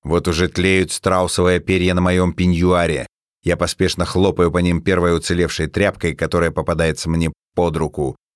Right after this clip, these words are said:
и выхожу из спальни Эви, превратившейся в чудесную преисподнюю, в коридор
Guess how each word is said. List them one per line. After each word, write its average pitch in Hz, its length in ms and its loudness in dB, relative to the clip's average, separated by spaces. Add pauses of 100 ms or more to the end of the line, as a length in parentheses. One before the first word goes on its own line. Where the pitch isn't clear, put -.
(140)
и 87 140 2
выхожу 87 400 2
из 82 140 0
спальни 82 640 -2 (100)
Эви, 92 280 2
превратившейся 80 880 -2
в - 80 -10
чудесную 82 600 -2
преисподнюю, 85 920 0
в - 80 -12
коридор 80 560 -2